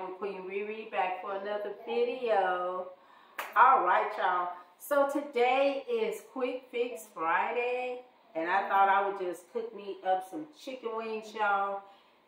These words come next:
and eat 'em right quick. They gonna be so scrumptious and delicious. Um, I'm so glad y'all here with me, and... Uh, it's so glad seeing y'all, and I wanna thank y'all for coming,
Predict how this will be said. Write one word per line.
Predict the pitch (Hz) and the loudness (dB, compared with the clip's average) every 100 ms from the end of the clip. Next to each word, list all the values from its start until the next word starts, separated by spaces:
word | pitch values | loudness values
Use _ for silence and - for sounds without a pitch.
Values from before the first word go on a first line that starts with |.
| - | -10
and | 151 - - | -10 -10 -8
eat | 247 | -6
'em | 220 214 | -4 0
right | 202 202 - | 0 0 -6
quick. | 208 196 196 180 | -10 -10 -10 -12
They | 170 | -8
gonna | 160 151 | -6 -6
be | 160 | -6
so | - 208 185 | -8 -12 -8
scrumptious | 160 - - - 156 156 160 180 214 - - 180 - | -8 -10 -10 -4 0 2 2 2 2 -2 -8 -10 -10
and | - - | -10 -10
delicious. | 180 170 170 165 190 - 175 175 - - _ _ - - - - _ - - | -10 -8 -6 -4 -6 -10 -12 -12 -14 -20 _ _ -20 -20 -20 -20 _ -14 -2
Um, | 185 160 151 156 - _ _ - - | 0 0 -2 -8 -14 _ _ -14 2
I'm | 226 233 | 2 4
so | 247 233 | 4 6
glad | 226 214 208 | 6 6 6
y'all | 208 196 - | 6 6 6
here | 208 196 | 0 -2
with | 208 220 | -4 -6
me, | 214 220 233 - - _ _ _ - | -6 -10 -12 -16 -20 _ _ _ -16
and... | 320 339 170 165 | -8 -4 -2 -2
Uh, | 320 311 156 - - _ _ _ _ - | 0 -2 -2 -6 -16 _ _ _ _ -10
it's | 185 | -8
so | 190 180 175 | -4 -2 0
glad | 165 170 165 160 | 2 2 2 -2
seeing | 185 170 165 | -8 -6 -6
y'all, | 156 151 147 156 - | -4 -4 -4 -8 -10
and | 160 | -6
I | 165 | -4
wanna | 165 160 160 | -2 -4 -4
thank | 160 165 - | -6 -6 -4
y'all | 160 156 | -2 -2
for | - 175 - | -4 -10 -10
coming, | 190 170 156 151 | -10 -8 -8 -10